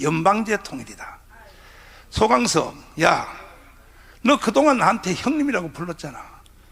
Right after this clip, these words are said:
그 내가 듣는 말에 의하면 나는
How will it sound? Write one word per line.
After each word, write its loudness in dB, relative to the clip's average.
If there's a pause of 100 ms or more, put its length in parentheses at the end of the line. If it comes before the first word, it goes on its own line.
(540)
그 4
내가 6
듣는 2
말에 4
의하면 4
나는 4